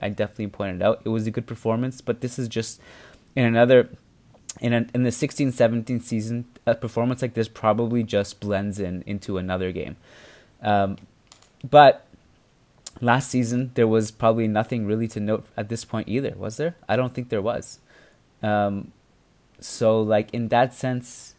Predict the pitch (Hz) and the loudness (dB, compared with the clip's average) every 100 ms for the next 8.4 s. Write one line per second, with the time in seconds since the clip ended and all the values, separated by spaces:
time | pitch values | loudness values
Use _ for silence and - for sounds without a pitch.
0 | _ _ _ _ _ - 120 - 113 110 | _ _ _ _ _ -10 -10 -10 -12 -10
1 | 123 120 117 123 131 127 131 - 120 - | -6 -2 0 0 0 -2 -6 -8 -6 -4
2 | 127 123 120 110 117 117 117 120 120 123 | -2 -4 -6 -4 0 0 0 -2 -4 -8
3 | 120 - _ - - 123 120 120 127 - | -14 -18 _ -16 -12 -6 -2 0 -2 0
4 | 110 127 - _ - - - - _ _ | 2 2 -2 _ -20 -20 -20 -20 _ _
5 | - 104 104 107 117 113 113 127 135 120 | -2 0 0 2 4 8 8 8 4 2
6 | 117 123 - 104 110 110 113 123 127 117 | 2 0 0 2 2 6 4 2 -4 -2
7 | 117 113 120 135 120 120 - 113 - 117 | 2 6 4 2 -2 -4 -4 -6 -2 -2
8 | 117 - 110 | -2 0 -2